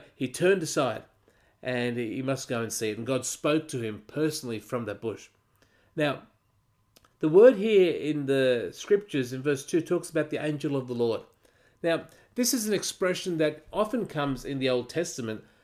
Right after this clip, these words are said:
that talks about the supernatural activity of God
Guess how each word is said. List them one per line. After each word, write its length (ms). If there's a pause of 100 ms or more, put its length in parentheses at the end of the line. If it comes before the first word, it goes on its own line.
(180)
that 240
talks 340
about 260
the 80
supernatural 1000
activity 680
of 200
God 400